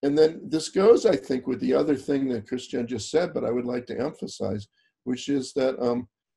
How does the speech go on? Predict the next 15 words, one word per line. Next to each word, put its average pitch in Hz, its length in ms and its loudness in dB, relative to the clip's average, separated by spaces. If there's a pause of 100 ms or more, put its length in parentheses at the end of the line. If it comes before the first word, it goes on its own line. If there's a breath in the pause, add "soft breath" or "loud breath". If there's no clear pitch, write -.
(420)
th-, 135 140 -6
there 156 160 8
isn't 196 260 4
anything 151 360 2
which, 127 360 0
um, 110 240 0
just 117 280 -6
is 131 240 0
the 120 100 -2
thing 120 340 -2
Wittgenstein 113 600 -4
would 113 160 -2
have 107 80 -2
wanted 104 400 -2
done. 117 320 -2